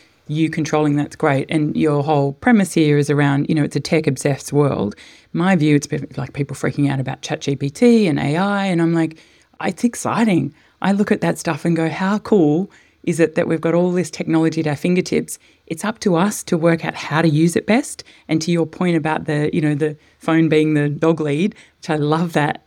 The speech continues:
like, love that visual. It's, you know, really around how do you make A I and tech and everything work for you to give you more time to then have beautiful connections with people in real life. That's what I use it for.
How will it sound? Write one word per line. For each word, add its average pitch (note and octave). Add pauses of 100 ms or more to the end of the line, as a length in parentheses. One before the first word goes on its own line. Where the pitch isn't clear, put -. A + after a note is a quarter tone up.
(120)
like, D3
love D#3
that D3+
visual. D3+ (440)
It's, - (140)
you G#3
know, F#3
really F#3+
around D#3+
how F3+
do F#3+
you F#3
make D#3+
A D#3+
I D3
and C#3+
tech D3+
and D#3
everything D3+
work F#3+
for -
you D#3 (160)
to G#3+
give A#3
you B3+
more G3+
time G#3+ (180)
to G#3
then G#3+
have F#3
beautiful G#3
connections A3 (380)
with G#3+
people A3+
in A#3
real A#3
life. C4
That's G3+
what F3
I F#3+
use D3+
it -
for. -